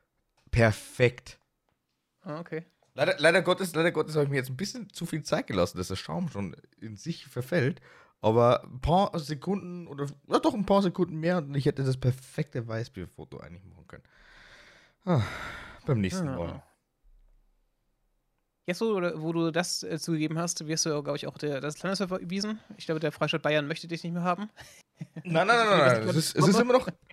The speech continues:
Speaker 1: es ist immer noch perfekt, ne? Es ist immer noch perfekt eingeschenkt worden und, äh, nein, ich, ähm, bin nicht wirklich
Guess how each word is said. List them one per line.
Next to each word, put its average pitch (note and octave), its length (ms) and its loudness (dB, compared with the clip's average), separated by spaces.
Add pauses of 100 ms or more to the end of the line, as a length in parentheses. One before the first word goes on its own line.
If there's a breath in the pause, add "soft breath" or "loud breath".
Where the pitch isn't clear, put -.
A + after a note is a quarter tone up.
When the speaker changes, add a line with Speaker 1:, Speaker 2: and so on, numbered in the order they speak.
(140)
Speaker 1:
es C3 120 -6
ist - 120 -4
immer C4+ 180 4
noch C4 120 6
perfekt, - 440 2
ne? D#3+ 140 2
Es D#3 120 0
ist D#3 140 -6
immer F#3 160 -10
noch G#2 100 -10
perfekt F3+ 320 -8
eingeschenkt F#3 1000 -2
worden F#3+ 300 -4
und, E3+ 480 -6
äh, D#3 380 0 (720 loud breath)
nein, F3 480 2
ich, - 520 -10
ähm, C#3 1160 2
bin D3+ 340 4 (320)
nicht D3 800 0
wirklich F#3 800 -2